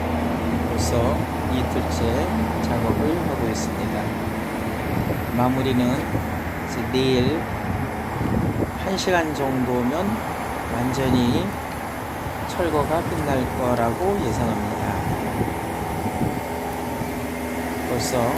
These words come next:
두 차째 거의 채워가고 있습니다. 어, 물론 뭐 저렇게 영상에서 보시다시피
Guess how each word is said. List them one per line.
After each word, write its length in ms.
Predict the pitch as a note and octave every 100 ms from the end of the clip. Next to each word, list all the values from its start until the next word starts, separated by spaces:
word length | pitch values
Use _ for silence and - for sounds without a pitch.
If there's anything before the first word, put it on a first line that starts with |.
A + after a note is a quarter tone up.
| - - - - - - - - - - - - - D#3+
두 140 | D3+
차째 600 | - D3+ - C3+ C3 F#3 - - - - - - -
거의 640 | A#3+ B3 C3 - - - - B2
채워가고 720 | - - D#3 - B2 A2+ B2+ - -
있습니다. 420 | A#2 A2+ G#2+ G#2+ G2 - - - - - - - - - - - -
어, 160 | B2 B2
물론 300 | C3+ C#3 C#3 - B2
뭐 280 | A#2+ A#2 - - - - - - C#3+
저렇게 540 | C3 B2+ C3+ C#3 E3+ - - - B2 C3+
영상에서 520 | C3+ C3+ C3 B2 B2
보시다시피 1000 | - - - C3 A#2+ - - A#2+ A#2+